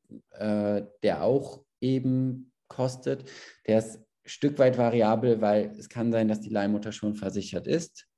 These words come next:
über ihren Mann, über den Arbeitgeber, sich selbst versichert hat mit ihrer Familie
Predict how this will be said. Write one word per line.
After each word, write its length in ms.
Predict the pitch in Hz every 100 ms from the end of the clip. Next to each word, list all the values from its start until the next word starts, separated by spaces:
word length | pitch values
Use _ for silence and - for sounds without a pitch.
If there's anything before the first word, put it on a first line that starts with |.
| _
über 220 | 104 104
ihren 320 | 92 95 101 110
Mann, 480 | 135 131 143 139 -
über 240 | 101 101
den 160 | 95 95
Arbeitgeber, 960 | 123 120 120 120 117 110 107 110 107 -
sich 160 | 95
selbst 240 | 110 117 -
versichert 480 | 120 113 - 107
hat 160 | 113 107
mit 140 | 104
ihrer 220 | 107 104 107
Familie 560 | 101 104 107 104 104